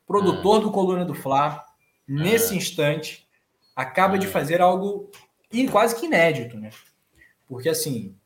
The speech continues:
Speaker 1: é difícil, né? Estamos no canal rubro-negro, né? Estamos, afinal de contas, no Coluna do Fla e somos muito Flamengo, muito confiantes, né? Então, a nossa tendência, é claro, é palpitar em vitória, palpitar a vitória, acreditar na vitória,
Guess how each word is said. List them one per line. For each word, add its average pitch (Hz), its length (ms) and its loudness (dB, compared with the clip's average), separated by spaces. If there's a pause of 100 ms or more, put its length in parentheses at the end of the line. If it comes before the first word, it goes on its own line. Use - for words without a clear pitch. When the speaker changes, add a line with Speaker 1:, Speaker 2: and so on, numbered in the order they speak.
(240)
Speaker 1:
é 151 80 -4
difícil, 214 640 0
né? 110 160 -12
Estamos 185 300 -4
no 262 80 2
canal 180 300 4
rubro-negro, 214 540 2
né? 117 80 -8
Estamos, 214 320 -2
afinal 202 220 2
de 151 60 -4
contas, 214 160 -6
no 269 80 -4
Coluna 170 300 2
do 208 120 -4
Fla 156 500 0
e 220 80 -8
somos 226 280 0
muito 180 580 4
Flamengo, 226 340 2
muito 196 200 -2
confiantes, 143 680 -4 (560)
né? 123 260 -8 (220)
Então, 190 200 2
a 208 40 0
nossa 190 340 4
tendência, 165 460 0
é 185 60 -2
claro, 156 320 4
é - 20 -4
palpitar 190 480 2
em 214 80 0
vitória, 156 480 2
palpitar 135 340 -2
a 240 40 2
vitória, 147 480 2
acreditar 151 400 -6
na 208 80 0
vitória, 117 420 -6